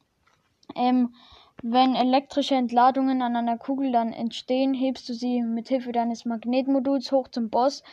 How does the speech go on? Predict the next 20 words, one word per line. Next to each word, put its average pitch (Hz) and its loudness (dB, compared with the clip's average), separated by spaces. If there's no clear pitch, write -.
damit 240 -2
ihn 240 0
der 226 2
Schlag 247 0
trifft. 294 -2
Äh, 233 4
das 233 0
ist 233 -8
so 254 0
ähnlich 247 0
wie 247 -2
bei 233 4
der 226 4
Attacke 247 -2
von 233 -4
Ganons 233 0
Donnerfluch 247 -2
in 240 -2
der, 233 0
äh, 220 -4